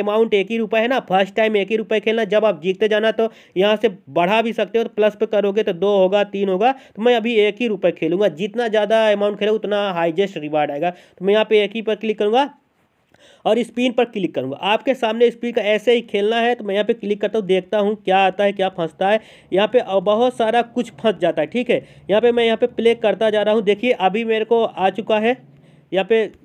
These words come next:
जितना भी कॉइन आएगा मैं देख रहा हूँ क्या आ रहा है, क्या कैसे। यहाँ पे आपको प्ले करते जाना, ठीक है। यहाँ पे कुछ भी फंस सकता है गाइस,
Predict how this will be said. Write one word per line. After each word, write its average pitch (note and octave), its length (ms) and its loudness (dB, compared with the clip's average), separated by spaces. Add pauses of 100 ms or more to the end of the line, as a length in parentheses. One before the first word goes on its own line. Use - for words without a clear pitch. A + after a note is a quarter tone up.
जितना G#3 340 -2
भी A#3 140 -2
कॉइन A3+ 300 2
आएगा A3 220 2
मैं G3+ 160 -2
देख G3+ 220 0
रहा G#3+ 100 2
हूँ A3+ 180 -2
क्या F#3 180 2
आ F#3 100 4
रहा F#3+ 100 0
है, F#3 80 -2
क्या F#3 200 0
कैसे। F3+ 280 -2
यहाँ F#3+ 160 0
पे G3 120 -2
आपको G3+ 340 0
प्ले G3+ 280 -2
करते D#3+ 340 -2
जाना, C#3 180 -4
ठीक - 220 -4
है। E3 60 0
यहाँ F#3 120 -2
पे G3 100 -4
कुछ A3+ 260 -6
भी B3+ 140 -2
फंस G#3 260 -4
सकता - 200 -8
है E3 80 -4
गाइस, G#3+ 180 0